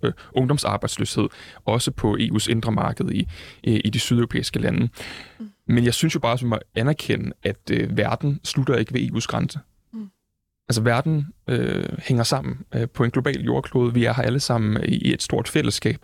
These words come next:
Speaker 1: Og der tror jeg, at det er vigtigt, at vi ikke lukker os om os selv og siger, "Os i E U, vi er de heldige, vi har fundet løsningerne til det gode liv." Men jeg tror også, vi skal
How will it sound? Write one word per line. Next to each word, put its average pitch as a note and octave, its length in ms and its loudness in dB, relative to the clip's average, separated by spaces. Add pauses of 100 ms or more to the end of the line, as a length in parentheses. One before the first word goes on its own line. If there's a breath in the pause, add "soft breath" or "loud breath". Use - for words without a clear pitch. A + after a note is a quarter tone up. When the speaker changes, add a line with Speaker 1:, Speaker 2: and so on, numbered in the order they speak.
(400 loud breath)
Speaker 1:
Og - 80 -2
der D3+ 60 4
tror A#2+ 300 2
jeg, G2 180 2
at - 140 0
det G#2 80 6
er G2 40 2
vigtigt, G#2 340 0
at G2+ 120 -4
vi G2+ 120 4
ikke G#2+ 200 4
lukker G#2+ 280 2
os G#2+ 120 0
om A#2 120 -2
os - 100 -2
selv A2+ 220 0
og A2+ 80 -2
siger, G2+ 200 2 (320 loud breath)
"Os B2 220 2
i A#2+ 160 0
E A2 60 2
U, A2 100 0
vi B2 80 0
er A#2+ 40 0
de B2 100 0
heldige, A#2 460 2
vi A#2+ 80 2
har A2+ 320 0
fundet A#2 240 2
løsningerne A2+ 440 2
til - 140 0
det - 80 -2
gode B2+ 220 4
liv." C#3 140 4 (500 loud breath)
Men B2 60 4
jeg A2 100 4
tror B2 140 0
også, A2+ 120 0
vi A#2+ 60 2
skal A2 260 0